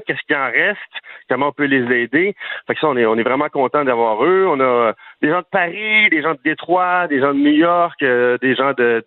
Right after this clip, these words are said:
on a une délégation d'Irlande, de Lituanie. Fait que, euh, ouais, on a, on a une belle liste d'invités.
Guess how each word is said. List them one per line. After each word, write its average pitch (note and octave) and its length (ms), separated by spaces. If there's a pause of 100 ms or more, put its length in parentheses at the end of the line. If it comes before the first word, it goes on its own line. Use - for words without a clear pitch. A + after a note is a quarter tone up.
on B2 120
a - 20
une C3 60
délégation C#3+ 480
d'Irlande, F3 680
de F#3 60
Lituanie. E3+ 800 (460)
Fait B2 80
que, B2+ 100
euh, A2+ 260
ouais, G#3 240
on D#3 100
a, D#3 60
on C3+ 400
a D3+ 40
une C#3+ 100
belle A3 180
liste G#3 180
d'invités. D3+ 360